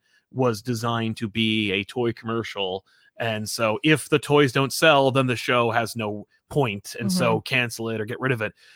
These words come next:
Speaker 1: These are movies. So they're des-, they're, these things are designed,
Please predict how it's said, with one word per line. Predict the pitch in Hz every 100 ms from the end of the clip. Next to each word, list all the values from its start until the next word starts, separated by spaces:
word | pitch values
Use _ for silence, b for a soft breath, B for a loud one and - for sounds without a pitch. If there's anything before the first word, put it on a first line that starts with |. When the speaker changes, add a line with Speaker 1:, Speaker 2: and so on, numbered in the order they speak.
| b
Speaker 1:
These | 160 233 196
are |
movies. | 180 180 160 117 - -
So | - - 160
they're | 170 196
des-, | 196 147
they're, | 190 175
these | 175 233 240
things | 226 202 175
are |
designed, | 156 147 156 151 147